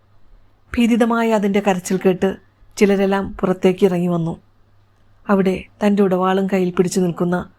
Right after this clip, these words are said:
സഞ്ചാരിയെയും നിലത്ത് വീണ് കിടക്കുന്ന ഭൂതത്തെയും അവർ കണ്ടു. തങ്ങളെ വേട്ടയാടിയ ഭൂതത്തിൻ്റെ കഥ കഴിഞ്ഞതറിഞ്ഞ് നഗരവാസികൾ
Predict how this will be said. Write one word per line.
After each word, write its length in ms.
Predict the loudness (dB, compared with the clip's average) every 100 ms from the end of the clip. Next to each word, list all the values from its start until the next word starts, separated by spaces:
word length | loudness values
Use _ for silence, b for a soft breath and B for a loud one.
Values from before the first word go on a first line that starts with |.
| _ -8
സഞ്ചാരിയെയും 840 | -2 0 2 0 0 0 0 -4 -8 -18 _ _ _ -2
നിലത്ത് 300 | 0 2 0
വീണ് 220 | 0 0
കിടക്കുന്ന 380 | 0 0 0 0
ഭൂതത്തെയും 600 | 0 0 0 2 2 0 -2
അവർ 160 | -4 -2
കണ്ടു. 340 | -2 -2 -4 -6 _ _ _ -20 _ _ _ _ _ _ _ _ _
തങ്ങളെ 300 | -2 0 0
വേട്ടയാടിയ 640 | 0 -2 0 0 2 0 0
ഭൂതത്തിൻ്റെ 560 | 0 -2 -2 0 0
കഥ 200 | 0 0 0
കഴിഞ്ഞതറിഞ്ഞ് 680 | 0 0 0 0 -2 -4 -6 -10 _ _ _ -2
നഗരവാസികൾ 680 | 0 2 0 -2 -2 -2